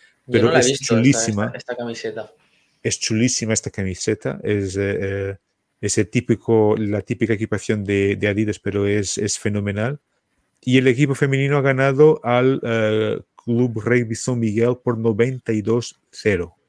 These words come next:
Speaker 2: Por lo tanto,
Speaker 1: Joder,
Speaker 2: también una
Speaker 1: podían dej-,
Speaker 2: ajá.
Speaker 1: dejarnos a-, alguno para, para el <laughs> fútbol.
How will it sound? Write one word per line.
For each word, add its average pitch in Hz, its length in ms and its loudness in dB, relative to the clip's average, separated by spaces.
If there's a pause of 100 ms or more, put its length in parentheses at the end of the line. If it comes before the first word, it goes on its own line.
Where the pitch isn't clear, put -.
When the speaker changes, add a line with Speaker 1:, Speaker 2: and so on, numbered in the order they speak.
(680)
Speaker 2:
Por 101 120 -6
lo - 20 -12
tanto, 110 360 -2
Speaker 1:
Joder, 110 440 2
Speaker 2:
también 113 160 -6
una 107 200 -4
Speaker 1:
podían 113 200 4
dej-, 117 140 -2
Speaker 2:
ajá. 107 160 -2
Speaker 1:
dejarnos 123 480 -4
a-, - 100 -2
alguno 120 480 -2
para, - 460 -8
para 117 260 -2
el 117 120 -4
<laughs> 160 300 0
fútbol. 127 460 0